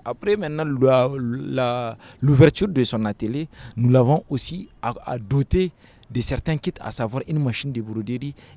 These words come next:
et tous les autres accessoires. Et aujourd'hui, alhamdoulilah, je peux dire, et vraiment, et Adamo fait partie des jeunes modèles que nous, nous disons, voilà des choses qu'on est en train de faire et qu'on le suit. Parce qu'aujourd'hui, ça fait trois ans de cela et on le suit permanemment.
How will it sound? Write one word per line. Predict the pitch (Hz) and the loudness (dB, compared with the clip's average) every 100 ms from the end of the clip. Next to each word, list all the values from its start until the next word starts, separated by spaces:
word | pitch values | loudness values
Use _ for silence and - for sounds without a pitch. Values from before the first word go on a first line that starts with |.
| - | -12
et | 143 | -12
tous | - 247 | -6 -2
les | 233 147 147 | 2 2 2
autres | 160 - | -4 -8
accessoires. | - - 113 - 98 104 - - - | -12 -12 -8 -8 -10 -16 -20 -20 -6
Et | 143 - | -4 -2
aujourd'hui, | 135 131 143 170 | 0 2 2 0
alhamdoulilah, | 101 151 139 120 127 | -2 -4 -2 0 0
je | 101 | -2
peux | - 113 | -6 -8
dire, | 113 147 - - - | -8 -10 -12 -20 -8
et | - 123 | 0 2
vraiment, | 120 143 156 156 147 | 2 2 2 0 -4
et | - 123 120 | -4 -2 -2
Adamo | - 117 139 160 | -2 -2 -2 -2
fait | 180 180 | -2 -2
partie | - - 160 | -2 -6 -10
des | 117 117 | -8 -6
jeunes | 107 170 | -6 -4
modèles | 127 107 123 | -4 -4 -6
que | - 110 | -8 -6
nous, | 135 175 | -4 -4
nous | 131 104 - _ - - | -4 -8 -16 _ -20 -14
disons, | 113 117 143 | -8 -4 -2
voilà | 117 117 127 143 | -2 -2 0 -2
des | 131 110 | -4 -8
choses | - 131 | -8 -10
qu'on | - - 107 | -12 -12 -10
est | 110 | -10
en | 107 | -8
train | 120 131 | -8 -8
de | 101 | -8
faire | - 127 - - - | -10 -14 -16 -20 -4
et | 151 147 160 - - | 2 2 2 -6 -4
qu'on | 135 | 0
le | 135 | 0
suit. | 131 - 139 - - _ - | 0 -4 -6 -8 -18 _ -12
Parce | - | -8
qu'aujourd'hui, | - 117 120 120 | -4 -4 -2 -4
ça | 120 | -6
fait | 107 131 | -6 -10
trois | - 113 104 113 | -8 -4 -2 -4
ans | 123 - _ | -6 -10 _
de | - | -10
cela | 101 110 117 120 | -8 -6 -6 -6
et | 113 | -6
on | - | -4
le | 113 117 | -4 -4
suit | - 151 | -4 -6
permanemment. | 123 131 123 123 120 135 143 | -6 -6 -4 -4 -4 -6 -8